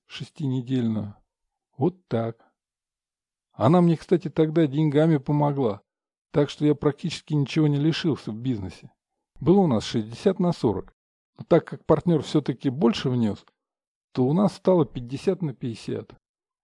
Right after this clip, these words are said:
Что даже к лучшему повлияло на наши с ним взаимоотношения. Подожди, а как же она тебе могла помочь сразу? Наследство ведь только через полгода получить можно по закону.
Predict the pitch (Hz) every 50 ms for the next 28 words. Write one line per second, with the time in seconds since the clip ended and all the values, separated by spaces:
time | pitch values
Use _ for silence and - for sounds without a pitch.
0 | _ _ _ - - - - - 190 190 165 123 120 160 170 156 135 135 - -
1 | - 175 208 208 - - 143 127 110 95 - 127 117 123 131 147 180 196 175 143
2 | 110 110 117 131 160 190 190 - - - - 147 151 160 139 120 120 110 101 101
3 | 98 - - 113 107 - - 117 113 107 104 98 - - _ _ _ _ _ _
4 | _ _ _ _ _ _ _ _ _ _ - 107 110 127 135 127 123 104 - -
5 | - 98 113 - 175 175 151 139 143 143 143 139 139 139 131 123 117 - - 135
6 | 131 135 127 123 127 131 131 139 127 113 - 135 135 143 147 117 - - - -
7 | 139 131 110 101 87 - _ _ _ _ _ _ _ _ _ _ _ _ _ _
8 | - 131 131 139 135 - - 165 170 165 - - - 139 127 127 127 135 123 -
9 | _ _ - 147 143 135 - - 131 - - 143 131 127 - _ - 139 131 131
10 | 135 156 180 170 160 139 - - 120 123 120 - - 107 - 131 123 113 95 98
11 | 95 90 - - 107 107 120 113 - - 107 98 90 92 -